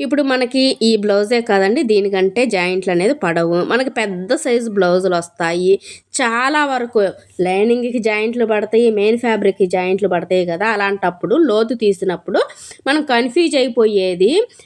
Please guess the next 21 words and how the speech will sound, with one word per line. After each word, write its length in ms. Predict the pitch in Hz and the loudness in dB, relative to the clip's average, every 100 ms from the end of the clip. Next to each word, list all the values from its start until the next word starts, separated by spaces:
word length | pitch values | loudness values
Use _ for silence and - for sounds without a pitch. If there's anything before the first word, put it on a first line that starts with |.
| _ | _
ఫ్ర-, 180 | - 220 | -8 -2
లోతు 380 | 214 247 294 285 | 2 2 0 -2
తీసింది 640 | 285 233 - 196 196 294 427 | -2 0 0 0 2 0 0
బ్యాక్ 320 | 196 208 226 | 0 -4 -4
పార్ట్కి 360 | - 254 240 233 | -4 -4 -2 -2
అనేది 340 | 208 190 247 415 | 0 0 2 2
స్టిచ్చింగ్ 460 | - 226 - 226 208 | 0 -6 2 2 4
చేసుకుంటూ 560 | 185 180 196 185 208 | 0 0 0 2 2
ఉంటాము. 480 | 208 170 165 170 208 | 2 0 -2 -2 0
అలాంటి 400 | 208 196 214 233 | 0 0 -2 -4
కన్ఫ్యూజ్ 440 | 220 196 202 190 | -2 0 0 0
లేకుండా 440 | 185 175 175 190 311 | 0 -2 -2 -2 0
లోతు 320 | 302 202 208 | 0 0 0
అనేది 300 | 202 190 214 392 - - | -2 -2 -4 -6 -8 -20
స్టిచ్చింగ్ 480 | - 277 240 302 285 | -4 -4 0 2 2
చేసేటప్పుడు 580 | 247 247 233 233 233 220 | 2 0 0 0 0 2
తీసుకుంటే 580 | 233 233 247 240 233 453 359 208 _ - - | 2 2 2 0 2 2 0 -2 _ -20 -6
మనకి 360 | 233 240 254 247 233 233 | -2 0 0 2 4 4
ఎలాంటి 440 | 214 220 247 311 330 | 2 0 0 -2 0
కన్ఫ్యూజ్ 460 | 214 226 233 233 | 0 2 2 2
లేకుండా 520 | 214 196 202 196 247 | 0 0 0 0 2